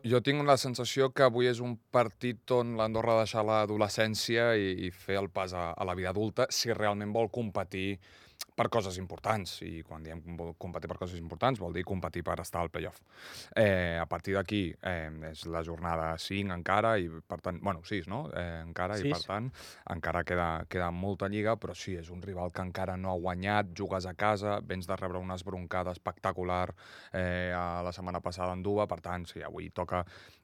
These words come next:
Speaker 1: És un partit que, més que jugar bé, el que toca és guanyar en el noranta-dos, amb un gol de falta, amb la mà, amb fora de joc, és igual, s'ha de treure caràcter i, i raza, que deia Sarabia la setmana passada.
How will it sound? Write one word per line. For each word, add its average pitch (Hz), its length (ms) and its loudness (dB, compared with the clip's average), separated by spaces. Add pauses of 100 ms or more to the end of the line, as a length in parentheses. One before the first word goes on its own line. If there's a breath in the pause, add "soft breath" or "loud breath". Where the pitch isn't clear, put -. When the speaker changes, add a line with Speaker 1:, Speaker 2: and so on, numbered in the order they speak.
(120)
Speaker 1:
És 110 160 2
un 110 80 0
partit 110 400 2
que, 107 220 2 (180)
més 110 320 -2
que 113 200 2
jugar 110 360 2
bé, 127 100 8 (460)
el 101 80 2
que 92 160 -4
toca 104 320 0
és 110 160 2
guanyar 104 320 0
en 107 80 0
el 104 160 0
noranta-dos, 101 800 4
amb 95 160 -2
un 98 160 -6
gol 98 240 0
de 98 80 2
falta, 117 720 6
amb 98 180 2
la 98 80 2
mà, 107 300 2
amb 101 100 -2
fora 104 160 4
de 101 80 6
joc, 110 160 2
és 104 80 0
igual, 92 240 4
s'ha 101 160 2
de 90 80 0
treure 98 240 2
caràcter 104 540 4 (100)
i, 90 60 -4 (100)
i 107 80 0
raza, 107 480 -2
que 101 160 -2
deia 92 240 -2
Sarabia 95 320 -2
la 90 80 -6
setmana 92 240 -8
passada. 101 320 -2